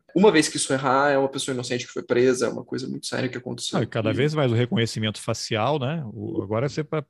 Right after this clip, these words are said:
Speaker 2: assinar T V a cabo, você tem que ir lá na loja, tem que, o cara tira uma foto sua com o celular pra fazer o reconhecimento facial, e as, dependendo da situação, se você se recusar, você, eles não fazem. Academia de ginástica, você faz a foto ali, a, a máquina
Speaker 1: Uhum.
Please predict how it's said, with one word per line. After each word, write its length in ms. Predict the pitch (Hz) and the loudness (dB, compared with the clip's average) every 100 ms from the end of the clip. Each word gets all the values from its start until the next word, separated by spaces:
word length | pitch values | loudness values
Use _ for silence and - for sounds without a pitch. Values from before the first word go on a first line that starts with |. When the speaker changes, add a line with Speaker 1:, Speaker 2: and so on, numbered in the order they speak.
| _ | _
Speaker 2:
assinar 340 | - - 113 117 | -16 -8 -4 -2
T 100 | 113 | -2
V 120 | 113 | -2
a 80 | 107 | -4
cabo, 400 | - 110 123 160 | -4 -2 -2 -4
você 120 | 202 | -8
tem 140 | 233 | -8
que 120 | 214 269 | -10 -10
ir 220 | 254 160 | -10 -6
lá 180 | 120 131 | -4 -2
na 100 | 123 | -2
loja, 560 | 110 117 131 147 165 165 _ _ _ | 0 0 0 -2 -6 -10 _ _ _
tem 120 | 127 | -14
que, 160 | - 131 - _ | -12 -12 -16 _
o 80 | 113 | -20
cara 240 | - 117 | -6 -4
tira 200 | 117 123 123 | -2 -2 -4
uma 120 | 117 | -6
foto 440 | - 123 117 120 | -6 -2 -2 -2
sua 500 | - - 117 151 156 - _ _ _ | -8 -6 -2 -2 -2 -6 _ _ _
com 120 | - | -10
o 20 | 110 | -6
celular 680 | 120 113 110 104 110 135 | -2 -2 0 0 0 -2
pra 200 | 143 147 | -4 -6
fazer 240 | 120 120 113 | -4 -4 -4
o 40 | |
reconhecimento 640 | 117 120 117 107 - 107 - | -4 -4 -6 -8 -10 -10 -8
facial, 360 | 110 - 120 | -10 -4 -2
e 40 | 143 | -2
as, 160 | 117 | -4
dependendo 440 | - 120 131 139 135 | -4 -2 0 -2 -2
da 80 | |
situação, 480 | 117 - 127 - 151 | -6 -4 -4 -2 -6
se 80 | - | -2
você 200 | 165 - | -4 -4
se 160 | - 151 | -4 -2
recusar, 400 | 156 139 135 170 | -2 -2 -4 -4
você, 240 | 220 - | -6 -8
eles 140 | 220 | -10
não 80 | 240 | -12
fazem. 440 | - 156 127 123 127 101 - | -6 -4 -4 -6 -10 -14 -12
Academia 480 | - 135 131 131 147 | -2 2 2 4 2
de 80 | 113 | 2
ginástica, 520 | 117 113 135 131 - | -2 -2 -2 -4 -8
você 260 | 107 - 127 127 - 104 | -10 -8 -12 -16 -20 -8
faz 140 | 117 113 | -4 -2
a 80 | 117 | -2
foto 340 | - 127 135 | -2 -2 -2
ali, 360 | 123 143 160 160 160 - - - | -2 -2 -4 -8 -18 -20 -20 -16
a, 220 | 110 - | -12 -6
a 20 | |
máquina 500 | 113 117 120 160 151 | -2 -2 0 0 2
Speaker 1:
Uhum. 260 | 123 156 | 0 -4